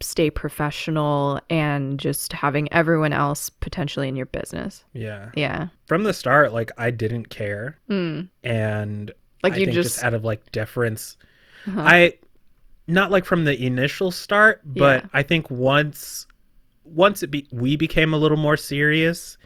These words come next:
Speaker 2: and the rumors started to, like, mildly
Speaker 1: <laughs>
Speaker 2: circulate, if you will.
Speaker 1: <laughs>
Speaker 2: I was like,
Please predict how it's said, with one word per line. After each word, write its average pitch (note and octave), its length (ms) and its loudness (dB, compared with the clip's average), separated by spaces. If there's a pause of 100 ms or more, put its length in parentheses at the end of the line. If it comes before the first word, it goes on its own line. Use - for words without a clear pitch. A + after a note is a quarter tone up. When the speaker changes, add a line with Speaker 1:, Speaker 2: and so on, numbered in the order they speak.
(460)
Speaker 2:
and A2 800 0 (720)
the A#2+ 140 -2
rumors B2+ 960 0
started B2 520 -8
to, D3+ 100 -6
like, C3 180 0
mildly B2 880 -2
Speaker 1:
<laughs> - 0 -
Speaker 2:
circulate, C3+ 760 0
if C#3 180 -4
you C#3 120 0
will. C#3+ 440 2 (220)
Speaker 1:
<laughs> C#4 80 -4 (1200)
Speaker 2:
I C3 200 6
was B2+ 260 0
like, A#2+ 380 0